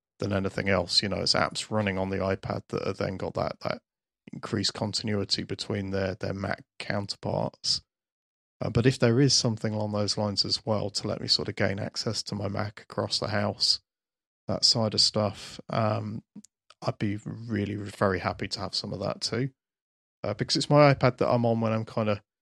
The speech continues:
you know, chilling out in the living room or whatever, um, and my Mac Mini's sat on the other side of the house.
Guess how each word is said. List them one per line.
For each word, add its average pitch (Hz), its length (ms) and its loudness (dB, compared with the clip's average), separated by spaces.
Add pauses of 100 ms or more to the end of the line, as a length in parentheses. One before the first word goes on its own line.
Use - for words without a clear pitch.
(440)
you 113 80 -6
know, 113 100 -6
chilling 120 320 -2
out 110 220 2
in 113 80 -4
the 107 80 -4
living 104 240 -4
room 104 240 -4
or 104 80 -6
whatever, 107 500 -2 (100)
um, 107 380 2
and 101 100 -2
my 101 120 0
Mac 117 180 -2
Mini's 107 420 0 (120)
sat - 200 2
on - 120 -6
the 101 100 -2
other 104 140 -2
side 104 260 0
of 104 60 -8
the 104 100 -4
house. 104 400 -2